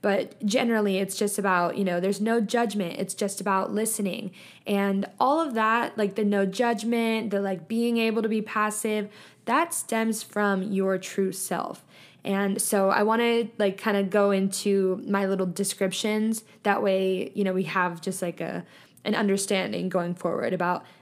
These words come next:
the difference between your ego and your true self. And this is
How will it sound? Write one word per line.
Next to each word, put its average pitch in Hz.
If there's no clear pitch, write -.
the 190
difference 233
between 202
your 196
ego 185
and 180
your 190
true 196
self. -
And 202
this 330
is 339